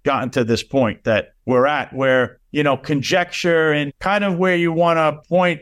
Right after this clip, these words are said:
someone in a certain direction, that's the way they're gonna go. It used to be you needed facts. What are the facts here? You don't need to use big words. Fraudulently, false. No, you just present it. Here it is. It's pretty much clear as day.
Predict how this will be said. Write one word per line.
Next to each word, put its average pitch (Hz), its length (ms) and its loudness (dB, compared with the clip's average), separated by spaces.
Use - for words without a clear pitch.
someone 165 640 0
in 147 160 -2
a 135 80 0
certain 156 260 -2
direction, 147 540 0
that's 151 220 -4
the 151 100 2
way 151 180 2
they're 143 140 -2
gonna 131 200 0
go. 117 340 -2
It 127 80 -2
used 208 300 2
to 208 100 2
be 170 420 -2
you 165 140 -2
needed 160 260 0
facts. - 760 -6
What 180 180 2
are 233 60 2
the 175 120 0
facts 190 480 -4
here? 98 240 -6
You 190 120 0
don't 240 160 2
need 240 240 0
to 214 80 0
use 160 240 2
big 139 260 0
words. 113 400 2
Fraudulently, 190 1120 0
false. 196 760 0
No, 147 280 0
you 185 100 2
just 185 380 -2
present 165 440 0
it. 139 120 0
Here 160 200 2
it 160 80 2
is. 135 180 0
It's 120 120 -8
pretty 156 240 0
much 151 420 -2
clear 151 260 0
as 117 160 -4
day. 127 260 0